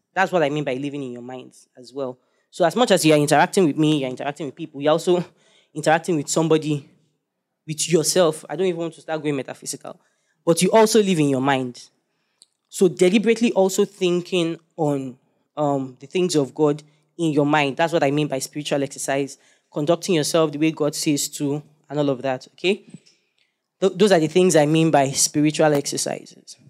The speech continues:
right? And, um, again, taking from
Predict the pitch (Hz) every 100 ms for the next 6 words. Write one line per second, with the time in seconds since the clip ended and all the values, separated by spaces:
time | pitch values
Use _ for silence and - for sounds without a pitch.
0 | - _ 139 139 147 - 175 180 180 180
1 | 185 175 170 - _ _ _ _ _ _
2 | 180 208 180 202 190 214 208 170 147